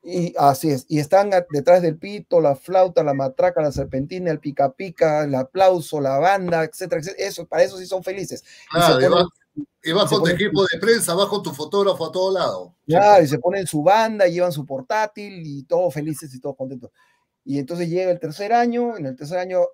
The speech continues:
Speaker 1: inauguran cinco canchas de fulbito y el cuarto año, que es el último año, ya es la siguiente campaña electoral. Listo, se acabó el tema, ya no pueden ejecutar, terminado con el evento. Y se pasaron los cuatro años del alcalde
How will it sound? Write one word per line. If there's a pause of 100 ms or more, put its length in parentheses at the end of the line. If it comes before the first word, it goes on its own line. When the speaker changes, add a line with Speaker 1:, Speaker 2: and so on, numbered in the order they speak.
Speaker 1:
inauguran
cinco
canchas
de
fulbito
y
el
cuarto
año, (360)
que
es
el
último
año, (340)
ya (180)
es
la
siguiente
campaña
electoral.
Listo,
se
acabó
el
tema,
ya
no
pueden
ejecutar, (280)
terminado
con
el
evento.
Y
se
pasaron
los
cuatro
años
del
alcalde